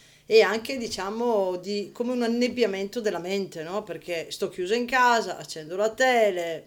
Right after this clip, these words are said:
mi metto sul divano, sto nella mia zona comfort, o come dicono gli americani, comfort zone, ma noi siamo in Italia.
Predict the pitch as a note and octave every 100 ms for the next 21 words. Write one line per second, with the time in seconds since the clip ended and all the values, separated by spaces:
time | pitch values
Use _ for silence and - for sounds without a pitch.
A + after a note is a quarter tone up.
0 | C#3+ F3 E3+ E3 - - E3+ F3 A3 B3+
1 | B3 G#3+ F3+ E3 - F3+ E3 E3+ E3 D#3+
2 | F3 E3+ E3 G#3 G#3 G3+ F3 D#3+ D3+ F3
3 | F3 E3 D#3+ D3+ E3 D#3 D#3 D#3 D3 D3
4 | D3+ D3+ D3+ D#3+ D#3 - D3 D3+ F3+ F3
5 | B3 C4 E3+ C#3+ - - - F#3+ D#3+ D3+
6 | C#3+ D3 E3 A#3 B3+ C#4 A3 A3 D#4